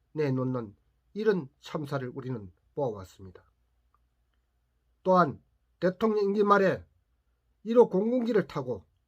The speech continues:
해외여행을 가서 말춤이나 박수를 치면서 아무런 성과도 없이 수백억의 돈을 쓰고 들어오는 이런 대통령을 우리는 만들어 놨던 것입니다.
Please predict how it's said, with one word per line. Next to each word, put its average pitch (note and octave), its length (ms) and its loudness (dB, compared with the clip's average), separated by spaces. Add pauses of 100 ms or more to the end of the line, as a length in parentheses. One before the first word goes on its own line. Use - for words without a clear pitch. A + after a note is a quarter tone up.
(420)
해외여행을 E3+ 580 2
가서 D3 480 -4 (460)
말춤이나 F3 680 2
박수를 G#3+ 400 0
치면서 C#3 520 -4 (640)
아무런 A#3 420 2
성과도 G#3 440 0
없이 C3 400 -8 (260)
수백억의 F3+ 680 2
돈을 D3+ 420 -2 (480)
쓰고 F3+ 600 0 (140)
들어오는 E3 520 0 (260)
이런 G#3 320 2
대통령을 D3 640 -4 (220)
우리는 C3+ 400 -4 (180)
만들어 B2+ 380 -6
놨던 G#2+ 340 -12
것입니다. E2+ 420 -20